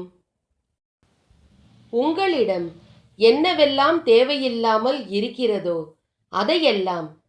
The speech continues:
வெட்ட வேண்டும். பணப்பெருமை, குலப்பெருமை, ஜாதி பெருமை, கல்வி செருக்கு, பக்தி செருக்கு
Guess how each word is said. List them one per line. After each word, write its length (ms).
வெட்ட 360
வேண்டும். 460
பணப்பெருமை, 800
குலப்பெருமை, 720
ஜாதி 460
பெருமை, 500
கல்வி 400
செருக்கு, 540
பக்தி 400
செருக்கு 520